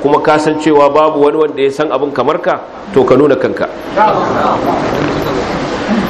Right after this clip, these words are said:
Eh, saboda yanzu ya ga, ya nuna kansa. Sai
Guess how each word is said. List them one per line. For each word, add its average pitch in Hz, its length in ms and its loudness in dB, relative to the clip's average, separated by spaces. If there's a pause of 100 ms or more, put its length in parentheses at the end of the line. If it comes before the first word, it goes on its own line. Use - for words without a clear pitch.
Eh, 110 400 4
saboda 147 320 4
yanzu 123 180 0
ya 160 180 4
ga, 160 120 -2
ya 160 220 0
nuna 165 200 0
kansa. 104 380 -6 (1600)
Sai 165 220 4